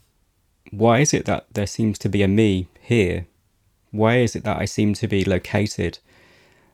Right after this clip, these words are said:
as a body mind or in a body mind in time and space?" Well, that's an experience appearing to you. The you that you take yourself to be,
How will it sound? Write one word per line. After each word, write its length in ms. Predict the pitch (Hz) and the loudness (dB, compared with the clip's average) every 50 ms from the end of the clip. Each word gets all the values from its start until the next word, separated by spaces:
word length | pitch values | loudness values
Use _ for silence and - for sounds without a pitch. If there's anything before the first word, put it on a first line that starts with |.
| _ _ | _ _
as 180 | - 104 107 - | 4 4 4 4
a 40 | 104 | 4
body 280 | 92 - 104 92 95 | 4 4 4 4 4
mind 380 | 95 95 92 92 95 95 95 87 | 4 4 4 4 4 2 2 2
or 120 | 92 90 - - | 0 -2 -2 -2
in 160 | - 117 107 | 0 2 2
a 80 | 101 | 2
body 300 | 98 - 101 98 90 95 | 2 2 0 2 2 0
mind 420 | 90 95 92 92 92 92 92 92 - _ _ _ _ _ _ _ _ _ _ _ _ _ _ _ _ _ | 0 0 0 0 0 -2 -4 -6 -10 _ _ _ _ _ _ _ _ _ _ _ _ _ _ _ _ _
in 100 | 98 92 | -4 -4
time 260 | - - 104 98 92 | -2 0 0 0 2
and 100 | 90 90 | 0 -2
space?" 520 | - - - 101 95 98 - - - - _ _ _ _ _ _ _ _ _ _ _ _ _ _ _ _ _ _ | -4 -4 -2 -2 -2 -2 -4 -10 -16 -20 _ _ _ _ _ _ _ _ _ _ _ _ _ _ _ _ _ _
Well, 340 | 131 123 120 117 107 - - _ _ _ _ - | 6 8 8 8 6 2 -4 _ _ _ _ 2
that's 260 | - 131 - - - | 4 4 4 4 2
an 60 | - 117 | 0 0
experience 840 | - - - - - 143 135 98 90 87 92 - - - - - _ _ _ _ _ _ _ - | 0 0 -4 2 6 6 6 6 6 2 -2 -8 -12 -14 -16 -18 _ _ _ _ _ _ _ -8
appearing 460 | 120 107 - - 113 104 101 98 95 | -6 -4 0 2 2 2 2 0 -2
to 200 | - - - 110 | -4 -6 -4 -4
you. 440 | 98 92 95 117 127 101 - 92 82 - _ _ _ _ _ _ _ _ _ _ _ _ - | -4 -2 0 0 0 0 0 -4 -8 -12 _ _ _ _ _ _ _ _ _ _ _ _ 2
The 120 | 123 120 | 4 4
you 360 | 113 104 107 131 156 175 165 | 4 6 6 8 8 8 8
that 180 | 110 123 - - | 8 6 2 2
you 100 | 110 113 | -2 -4
take 260 | - - - 139 131 | -4 0 2 2 2
yourself 360 | - 110 - - 117 107 - | 2 0 0 0 0 0 0
to 100 | - - | -2 -2
be, 460 | 95 131 135 120 98 - 107 110 98 | 2 4 4 4 4 0 -4 -6 -10